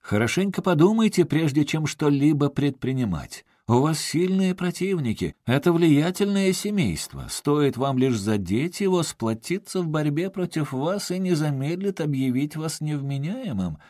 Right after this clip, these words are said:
Тогда вашим вечным приютом станет дом умалишенных». «Не беспокойтесь, сударь», — заверяет президент, «я в первую очередь не заинтересован связываться с подобными лицами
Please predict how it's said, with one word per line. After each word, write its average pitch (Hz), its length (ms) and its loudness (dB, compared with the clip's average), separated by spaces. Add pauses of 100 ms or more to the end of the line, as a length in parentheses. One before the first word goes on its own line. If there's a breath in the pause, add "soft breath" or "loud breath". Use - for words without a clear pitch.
(180 soft breath)
Тогда 120 400 4
вашим 185 320 0
вечным 131 420 -2
приютом 156 560 -2
станет 196 460 -6
дом 240 260 -6
умалишенных». 214 880 -4 (680 soft breath)
«Не 117 140 -2
беспокойтесь, 95 840 -4
сударь», — 101 380 0 (240 loud breath)
заверяет 87 580 -2
президент, 82 580 -6 (200 loud breath)
«я 107 280 -2
в - 80 -6
первую 101 440 0
очередь 113 440 -2
не 127 200 -2
заинтересован 110 880 0
связываться 101 720 -2
с 113 100 -6
подобными 90 600 -2
лицами 123 500 -2